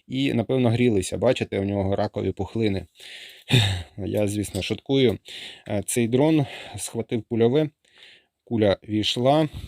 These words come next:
під ось таким кутом. Зараз я вам покажу. От, от під отаким кутом,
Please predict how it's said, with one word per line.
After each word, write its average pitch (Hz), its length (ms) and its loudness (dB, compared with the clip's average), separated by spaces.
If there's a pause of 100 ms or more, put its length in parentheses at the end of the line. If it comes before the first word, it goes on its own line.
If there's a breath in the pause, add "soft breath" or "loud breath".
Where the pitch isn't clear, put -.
під 120 280 -4
ось 123 300 -4
таким 113 360 -4
кутом. 107 340 -4
Зараз 98 300 -2
я 101 60 -6
вам 92 100 -6
покажу. 101 380 -10 (720 soft breath)
От, 101 160 -12 (200)
от - 180 -10 (260)
під 113 160 -4
отаким 113 360 -4
кутом, 147 440 -2